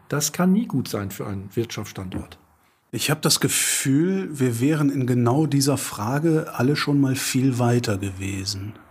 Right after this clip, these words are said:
Speaker 1: Also an einer Stelle gebe ich Ihnen recht, ohne dass ich Ihnen bei den anderen Stellen nicht recht gebe. Mir fällt nur eine ein.
Speaker 2: <laughs> Ja.
Speaker 1: Mir fällt nur eine ein. Und
Speaker 2: Also so das als, ne, also
Speaker 1: Ja. Ja, ja.
Speaker 2: Ökonomie als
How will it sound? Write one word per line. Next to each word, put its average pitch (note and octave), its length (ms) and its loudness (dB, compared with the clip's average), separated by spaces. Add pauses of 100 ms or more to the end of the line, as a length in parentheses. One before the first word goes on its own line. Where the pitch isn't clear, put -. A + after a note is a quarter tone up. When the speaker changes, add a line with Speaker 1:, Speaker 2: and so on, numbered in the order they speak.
(1700)
Speaker 1:
Also D#3 220 2
an D#3+ 220 0
einer F#3+ 260 2
Stelle F3+ 260 2
gebe D3+ 240 2
ich - 180 -8 (220)
Ihnen D3 200 0
recht, D#3 380 0
ohne D3 200 2
dass B2+ 160 0
ich C3+ 100 -10
Ihnen B2 100 -4
bei A#2 80 -2
den A#2 140 -4
anderen B2 180 -4
Stellen A#2+ 180 -4
nicht F#3 220 0
recht C3+ 140 0
gebe. D3 160 0
Mir C#3 120 2
fällt E3 240 2
nur F3 120 4
eine D#3+ 220 4
ein. F#3 220 4 (120)
Speaker 2:
<laughs> - 100 -12
Ja. E3+ 160 0 (100)
Speaker 1:
Mir D#3 140 2
fällt D3 240 0
nur D3+ 120 -2
eine C3+ 240 -8
ein. A2 200 -4 (440)
Und D3+ 120 -4
Speaker 2:
Also F3+ 180 2
so F#3 120 2
das - 300 0
als, F3+ 220 -4
ne, G#3+ 180 0
also D#3 140 4
Speaker 1:
Ja. E3 140 -2 (340)
Ja, A#3 160 2
ja. G3+ 220 0
Speaker 2:
Ökonomie G3 560 2
als - 400 0